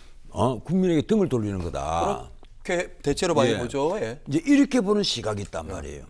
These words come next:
Speaker 2: 전 변호사님은 전자가 맞다고 생각하시는 거죠?
Speaker 1: 아, 아,
Speaker 2: 윤석열
Speaker 1: 아, 아니요. 저는
Speaker 2: 예.
Speaker 1: 지금 전자 후자를 따지기
Speaker 2: 아,
Speaker 1: 전에
Speaker 2: 그런 건 아니고 그런 보수층 내부에서 그런 두 가지 흐름이 있다.
Speaker 1: 그리고
Speaker 2: 예.
Speaker 1: 세 번째,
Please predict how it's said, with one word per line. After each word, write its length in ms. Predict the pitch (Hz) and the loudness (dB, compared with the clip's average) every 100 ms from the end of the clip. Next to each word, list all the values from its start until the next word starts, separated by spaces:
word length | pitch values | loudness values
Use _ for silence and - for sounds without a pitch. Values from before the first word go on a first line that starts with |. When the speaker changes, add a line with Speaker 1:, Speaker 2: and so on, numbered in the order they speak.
| - | -18
Speaker 2:
전 160 | - 160 | -4 -2
변호사님은 640 | 170 160 127 120 139 170 170 - - - - - - - | 0 0 0 -2 -4 -6 -12 -20 -20 -20 -20 -20 -20 -14
전자가 580 | - 135 139 151 135 117 - - - - | -4 0 2 2 2 -2 -8 -20 -20 -10
맞다고 360 | 117 - 120 117 | -8 -2 -2 -2
생각하시는 500 | 123 117 117 - 98 | -4 -6 -6 -10 -12
거죠? 360 | 98 139 95 - - - | -8 -6 -6 -8 -20 -8
Speaker 1:
아, 120 | - | -2
아, 60 | 110 | 0
Speaker 2:
윤석열 480 | 135 135 151 127 139 | 4 4 4 2 2
Speaker 1:
아, 60 | 120 | 0
아니요. 240 | 123 123 | 0 -2
저는 300 | - 175 160 | -2 -2 0
Speaker 2:
예. 60 | 110 | -2
Speaker 1:
지금 160 | 117 101 | -4 -4
전자 280 | 135 175 139 | -2 0 0
후자를 320 | 92 110 104 | 0 -2 -2
따지기 360 | - 123 113 92 | -4 -4 -2 0
Speaker 2:
아, 120 | 127 | 0
Speaker 1:
전에 100 | 156 | 0
Speaker 2:
그런 180 | - 147 | 0 2
건 120 | 147 | 2
아니고 240 | 104 110 - - | -2 -6 -12 -18
그런 340 | - 165 180 135 - - - | 2 4 4 2 -8 -20 -2
보수층 420 | 160 190 - 185 | -2 0 -2 2
내부에서 520 | 151 147 147 143 170 | 2 6 4 4 0
그런 260 | 151 151 131 | 2 -2 -2
두 160 | 127 | -2
가지 220 | 127 143 | 0 0
흐름이 340 | 147 208 202 143 | -2 -2 -2 -2
있다. 320 | 90 107 87 - | -4 -4 -4 -6
Speaker 1:
그리고 520 | - 180 107 123 90 95 | -2 0 2 2 0 -2
Speaker 2:
예. 140 | 82 - | -8 -12
Speaker 1:
세 180 | - 147 | -2 0
번째, 460 | 147 180 180 110 | 2 0 0 0